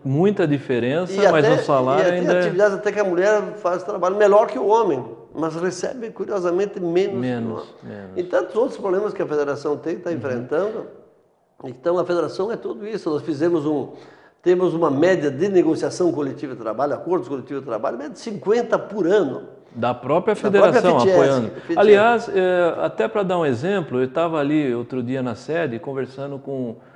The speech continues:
Speaker 1: a assessoria jurídica, doutor Bevilacqua, que tinha acabado de vir de Blumenau, de uma grande negociação que se faz lá com os têxteis, né? E este é um exemplo de que, como a federação trabalha apoiando seus sindicatos,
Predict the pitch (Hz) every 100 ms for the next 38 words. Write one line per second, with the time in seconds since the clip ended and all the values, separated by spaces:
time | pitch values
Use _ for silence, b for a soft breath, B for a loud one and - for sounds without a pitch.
0 | b b b 98 113 113 135 120 120 120
1 | 113 107 120 160 123 107 107 - - -
2 | 143 120 110 107 127 156 143 104 - b
3 | b b b 127 - 165 160 156 127 156
4 | 180 170 147 143 160 139 147 143 127 123
5 | 139 107 98 - 110 123 117 113 143 175
6 | 156 147 135 131 135 120 - 131 127 131
7 | 113 127 117 120 113 127 113 - 123 107
8 | - 104 92 117 135 156 B B B B
9 | B 120 123 127 131 135 139 139 143 160
10 | 175 226 226 233 190 226 208 - 117 113
11 | 110 - 87 120 170 175 156 151 143 139
12 | 135 147 139 143 131 156 139 113 101 85
13 | 110 131 127 139 135 123 127 - 120 107
14 | - 147 156 139 120 107 -